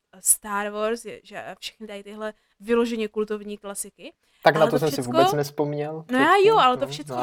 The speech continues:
Speaker 2: ne.
Speaker 1: prostě chceš jako tváří v tvář a třeba jako potom, co, já nevím, co se podíváme znovu na ty V H S ky nebo něco, že ano, ať se můžem zasmát.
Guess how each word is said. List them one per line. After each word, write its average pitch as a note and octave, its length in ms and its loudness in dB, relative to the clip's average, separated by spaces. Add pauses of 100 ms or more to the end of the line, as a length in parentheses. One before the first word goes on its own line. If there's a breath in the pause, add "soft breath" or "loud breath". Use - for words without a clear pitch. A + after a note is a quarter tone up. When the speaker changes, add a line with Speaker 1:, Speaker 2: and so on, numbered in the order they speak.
Speaker 2:
ne. B2 60 -6
Speaker 1:
prostě C#3+ 160 -8
chceš C#4+ 320 -6
jako D4 160 -14
tváří C#4 440 -10
v - 240 -20
tvář D#4+ 400 -4 (320)
a C4 60 -16
třeba C#4+ 300 -8
jako C#4+ 260 -6
potom, D4 680 -6
co, C4 480 0
já B3+ 80 0
nevím, G#3+ 420 -10
co - 120 -20
se C4 160 -14
podíváme C4 420 -6
znovu C4 180 -14
na C4 80 -14
ty C#4 80 -20
V B3+ 200 -6
H B3 200 -8
S - 200 -8
ky D4 200 -12
nebo C#4+ 160 -8
něco, C#4+ 340 -12
že C#4 120 -12
ano, D4 180 -12
ať D4 140 -16
se C#4 80 -18
můžem C4+ 240 -12
zasmát. B3 520 -10